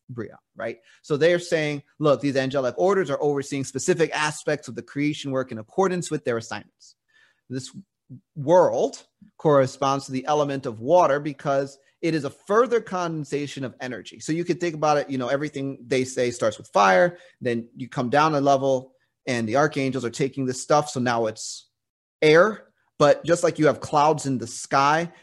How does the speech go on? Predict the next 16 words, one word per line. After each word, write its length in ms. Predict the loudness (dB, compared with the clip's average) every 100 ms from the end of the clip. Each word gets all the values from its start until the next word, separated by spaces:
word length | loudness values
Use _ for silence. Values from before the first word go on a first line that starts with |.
| 0
that 380 | 2 2 -2 _
those 220 | 0 0 0
clouds 420 | 2 4 4 0
condense 600 | -4 -4 -2 -2 -2 -8
and 80 | -10
it 80 | -6
rains, 440 | -6 -4 -8 -12 _
you 160 | -6 -4
move 260 | -4 -6 -8
to 120 | -4
Yetzirah 580 | -4 -4 -4 0 0 0
and 120 | -4
it 140 | -8 -12 _ _ _ _ _ _ _
is 160 | -12 -4
water, 500 | 2 4 4 2 _ _ _ _ _ _ _
right? 320 | 0 2 2